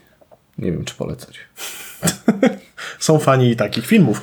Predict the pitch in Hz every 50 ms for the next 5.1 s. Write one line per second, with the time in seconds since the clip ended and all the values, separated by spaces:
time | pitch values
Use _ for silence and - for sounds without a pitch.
0 | - - - - - - 143 135 - - 123 123 123 - - - - 131 - -
1 | 127 156 175 - - 127 123 - 113 117 113 - 196 196 139 120 - - 120 117
2 | 110 113 107 104 107 120 123 123 123 113 - 120 110 107 110 110 - 110 - -
3 | - 117 110 107 101 101 107 113 117 - - - - - - 120 123 123 127 123
4 | 127 127 113 113 113 117 117 - - 73 - - - - 120 113 113 113 113 113
5 | 110 -